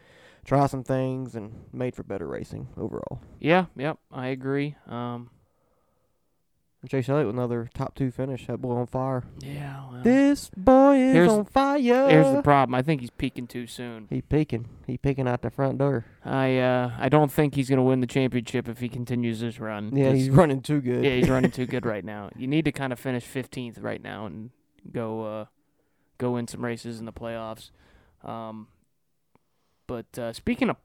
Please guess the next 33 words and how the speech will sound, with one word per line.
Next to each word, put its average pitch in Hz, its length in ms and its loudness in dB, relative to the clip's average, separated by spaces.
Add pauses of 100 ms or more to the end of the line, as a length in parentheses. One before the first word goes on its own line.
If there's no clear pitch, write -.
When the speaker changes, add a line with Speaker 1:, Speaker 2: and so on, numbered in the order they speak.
(140)
Speaker 2:
playoffs, 156 600 -8 (1400)
um, 127 500 -4
there's - 100 -12
only, 156 180 0
what, 143 200 -2
three 160 240 -4
races 170 360 -4
left? 190 300 -4
Four? 170 380 -4 (920)
Five, 160 320 -2
six? 185 300 -4
Speaker 1:
Six. - 500 -6
Speaker 2:
Six? - 460 -2
Speaker 1:
I - 20 -6
Speaker 2:
Shit. - 40 -6
Speaker 1:
think 135 200 0
there's 123 160 -6
six. 139 260 -2
Speaker 2:
Yeah, 123 120 -6
there's 123 200 -6
six - 280 -6
races 117 320 -10
left, 113 300 -10 (680)
um, 113 560 -6
before 127 360 -2
the 117 100 -6
playoffs. 120 640 -6 (560)
Um, 113 380 -8
we've 120 180 -8
got 123 220 -6
Pocono 147 400 0
this 135 220 -2
weekend. 135 640 -2